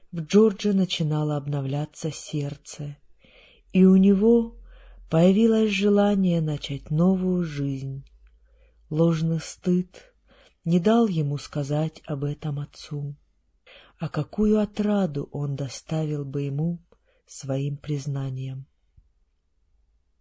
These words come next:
Когда мистер Гарди с сыном подошли к городской думе, то с трудом могли пробиться сквозь толпу.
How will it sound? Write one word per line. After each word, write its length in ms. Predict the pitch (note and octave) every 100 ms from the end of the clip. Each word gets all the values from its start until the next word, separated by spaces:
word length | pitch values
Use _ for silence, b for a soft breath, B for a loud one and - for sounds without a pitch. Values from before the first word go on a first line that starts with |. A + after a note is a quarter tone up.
| _ _ _ _ _ _ _ _
Когда 340 | - E3 E3 F3
мистер 420 | F3 E3 F3+ E3
Гарди 400 | D#3+ E3+ D#3+ D#3
с 60 | -
сыном 540 | - F3 E3+ D#3+ C#3
подошли 560 | D3+ C#3+ D3 - D#3+ D3+
к 120 | D3
городской 600 | D3+ D#3 D3+ D3+ - D#3 C#3+
думе, 600 | C3 D#3+ F3 D#3+ C#3 - _ b b b b
то 140 | - G#3
с 100 | -
трудом 520 | A3+ A3 F#3+ G#3 G#3
могли 460 | F3+ C3+ C3 C3+ D3
пробиться 680 | - C3 C3 E3+ - F3+
сквозь 460 | E3+ - - C#3+ -
толпу. 600 | - C#3+ C#3 - C3+ C3+